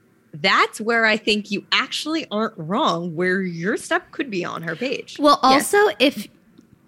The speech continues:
Speaker 2: if before you post, I don't know if you did this, but talking about Devin Booker or something up, that's her boyfriend, obviously. So that's gonna come up on her For You page. 'Cause
Speaker 1: Yeah,
Speaker 2: sometimes
Speaker 1: exactly.
Speaker 2: even, like,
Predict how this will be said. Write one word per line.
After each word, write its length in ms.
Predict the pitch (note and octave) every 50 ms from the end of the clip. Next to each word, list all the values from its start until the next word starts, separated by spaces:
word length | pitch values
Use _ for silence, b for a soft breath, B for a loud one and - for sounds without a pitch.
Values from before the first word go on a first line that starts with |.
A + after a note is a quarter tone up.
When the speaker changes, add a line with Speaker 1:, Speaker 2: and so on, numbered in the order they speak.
| _ _ _ _ -
Speaker 2:
if 420 | A#3 B3 B3+ - A#3+ A#3 A3 -
before 440 | - A#3+ G#3+ - - - B3+ B3+ D4+
you 160 | F4+ E4 D#4+
post, 260 | - - A3 G#3+ - -
I 80 | G#3
don't 180 | G#3+ G#3+ F3+ -
know 240 | E3+ E3 D#3+ E3 F#3
if 140 | G3 - G3
you 60 | F#3
did 140 | E3 E3 E3+
this, 160 | G3+ G#3+ G#3
but 240 | - - E3 D3+ - - _ -
talking 280 | - G3+ G#3+ G#3 A3+ A3
about 200 | G3+ F#3 F3 F3
Devin 240 | - F#3+ F3+ F#3 F3+
Booker 540 | - F3 E3+ - - F#3+ F#3+ F#3+ F#3+ F#3 - -
or 560 | F#3 F3+ E3 D#3+ D#3+ D#3+ D#3+ D#3+ E3 F3+ b b b b b b
something 460 | - - A3+ G#3+ G3+ G#3 G3+ F#3+ - - _ -
up, 200 | F#3 G#3 - -
that's 220 | - F3+ F3+ -
her 120 | - - F4
boyfriend, 400 | - F4+ E4+ D4+ - A#3 G#3+ F#3
obviously. 640 | F3+ F3+ F3+ F3+ F3 F#3 F#3 - - G3 F#3+ G3 G3
So 280 | - - G3+ F#3 F3+ F3+ -
that's 220 | F3+ F#3 F#3 -
gonna 140 | - B3 B3+
come 160 | B3 - B3
up 120 | A#3 G#3+ A3
on 100 | G#3+ G3
her 140 | G3+ G3+
For 140 | F#3+ - -
You 220 | F#3 E3+ E3 D#3+ E3+
page. 280 | - A3+ A#3 A3 -
'Cause 200 | - C#4+ C4 -
Speaker 1:
Yeah, 80 | A#3+ D#4
Speaker 2:
sometimes 260 | E4 F#4 G4 G4 G4 F4+
Speaker 1:
exactly. 120 | - C4+ C#4
Speaker 2:
even, 200 | C#4+ C4 C4+ B3+
like, 200 | B3+ A#3 G#3